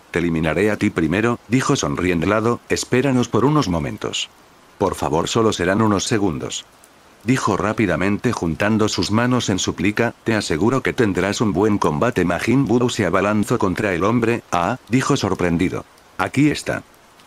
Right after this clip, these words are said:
dijo en voz alta. El chico tomó el pendiente. "Maldición", dijo transformándose en S S J tres. "Ja, ja, ja, ja, eso no te servirá de nada", dijo rápidamente. "Papá.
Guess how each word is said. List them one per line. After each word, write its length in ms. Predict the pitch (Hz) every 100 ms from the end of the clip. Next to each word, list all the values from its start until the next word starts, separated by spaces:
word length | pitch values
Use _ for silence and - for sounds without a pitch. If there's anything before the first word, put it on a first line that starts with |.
| - -
dijo 340 | 107 - 110
en 160 | 82 78
voz 200 | 107 95
alta. 280 | 87 117
El 180 | 98 71
chico 280 | - 120 113
tomó 260 | 98 95 95
el 100 | 90
pendiente. 560 | 76 92 67 - 60 - - - 87
"Maldición", 640 | 90 87 87 104 113 113 -
dijo 300 | 120 123 113
transformándose 920 | 101 92 85 85 85 120 135 104 -
en 100 | 87
S 280 | 107 - 82
S 160 | 90 110
J 360 | - 107 117 95
tres. 440 | 110 131 - - -
"Ja, 180 | - 85
ja, 120 | 92
ja, 140 | - -
ja, 320 | 107 127 127 -
eso 260 | 117 - 113
no 160 | 120
te 100 | 120
servirá 460 | 107 87 85 87 101
de 100 | 85
nada", 320 | 85 57 50 - _ _ _ - -
dijo 320 | 117 131 107
rápidamente. 840 | 85 110 113 87 80 110 107 113 - -
"Papá. 360 | 92 85 62